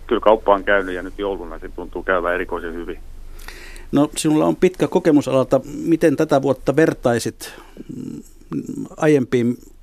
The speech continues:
Speaker 2: vuosi-, vuosiin ja vuosikymmeniin? On, onko tämä ollut hyvä vuosi vai, vai haastava?
Speaker 1: No kyllä tämä haastava vuosi on niinku kaiken kaikkiaan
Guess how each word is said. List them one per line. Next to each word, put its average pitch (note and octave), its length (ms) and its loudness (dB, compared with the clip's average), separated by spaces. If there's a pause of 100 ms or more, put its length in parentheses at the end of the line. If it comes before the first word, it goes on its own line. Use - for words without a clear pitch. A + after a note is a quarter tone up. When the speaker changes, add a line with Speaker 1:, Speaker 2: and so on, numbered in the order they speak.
(280)
Speaker 2:
vuosi-, B2 240 2 (100)
vuosiin C3 260 4
ja B2+ 80 2
vuosikymmeniin? C3 760 2
On, B2+ 160 -4 (100)
onko D3 180 2
tämä C3 180 2
ollut B2+ 240 0
hyvä D#3 200 4
vuosi C3+ 280 2
vai, B2 340 2 (140)
vai C3 120 0
haastava? A#2+ 400 -2 (1600)
Speaker 1:
No - 60 -12
kyllä F#2+ 280 -4
tämä G2 120 -2
haastava F#2+ 540 2
vuosi F#2+ 260 -4
on F#2 80 -4
niinku F#2 160 -8
kaiken G2 340 -2
kaikkiaan F2 440 -8